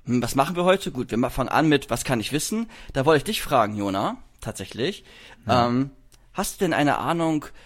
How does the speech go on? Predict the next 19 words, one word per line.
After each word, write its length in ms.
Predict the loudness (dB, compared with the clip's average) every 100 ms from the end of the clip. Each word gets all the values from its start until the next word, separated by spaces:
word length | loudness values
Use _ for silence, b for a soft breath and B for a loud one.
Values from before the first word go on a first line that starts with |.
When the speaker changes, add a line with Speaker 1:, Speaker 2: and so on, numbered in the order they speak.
| b b -20 _ _
Speaker 1:
wo 160 | -2 -2
quasi 560 | -2 -2 -2 -2 -4 -4
Wissen 260 | -6 -4
wichtig 320 | -4 -6 -8 -8
ist? 340 | -10 -10 -10
Gibt 140 | -4
es 100 | -2
Situationen, 520 | 0 0 0 6 4 6
wo 40 |
du 100 | 0
sagst, 340 | 2 0 0
naja, 240 | -2 0 0
da 220 | 0 0
ist 140 | -2 -8
es 120 | -4
wichtig, 380 | -4 -4 -14 -16 _ -10
etwas 280 | -6 -4 -6
zu 140 | -8
wissen? 320 | -6 -8 -10